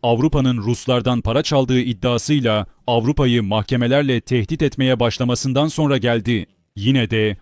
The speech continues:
Avrupa'nın kendisinde sadece Friedrich Merz'in bugün yaptığı,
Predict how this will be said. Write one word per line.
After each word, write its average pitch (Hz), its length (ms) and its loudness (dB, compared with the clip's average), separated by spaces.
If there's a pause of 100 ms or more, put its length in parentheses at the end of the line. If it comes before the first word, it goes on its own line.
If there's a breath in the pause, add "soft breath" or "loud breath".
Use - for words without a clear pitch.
Avrupa'nın 123 500 0
kendisinde 117 680 -2
sadece 127 520 0
Friedrich 156 380 0
Merz'in 123 420 0
bugün 117 200 0
yaptığı, 117 540 -2